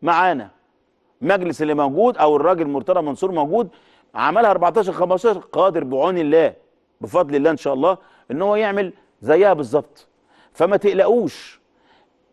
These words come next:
آه، نادي الزمالك أمانة في رقبة الناس دي، والناس دي صاينة الأمانة،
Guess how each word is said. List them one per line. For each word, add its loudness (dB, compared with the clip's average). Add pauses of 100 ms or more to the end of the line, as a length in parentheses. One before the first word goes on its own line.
آه، 4
نادي 0
الزمالك 0 (280)
أمانة 2 (140)
في 0
رقبة 2 (420)
الناس 0
دي، -4 (300)
والناس 0
دي -2
صاينة 0
الأمانة، -4